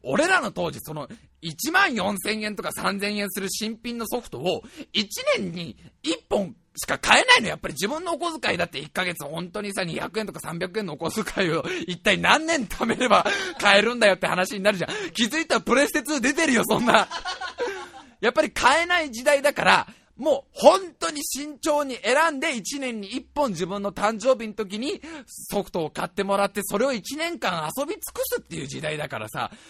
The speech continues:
なかなかドラクエとエフエフ両方やってるやつなんていないんだよ。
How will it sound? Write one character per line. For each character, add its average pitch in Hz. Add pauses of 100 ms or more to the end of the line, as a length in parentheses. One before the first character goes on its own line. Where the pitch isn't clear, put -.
(200)
な 277
か 320
な 330
か - (180)
ド 220
ラ 294
ク -
エ 320
と 214
エ 196
フ 220
エ 262
フ 240
両 208
方 370 (340)
や 453
っ -
て -
る 311
や -
つ -
な 147
ん -
て -
い 127
な 214
い 427
ん 202
だ 117
よ。 -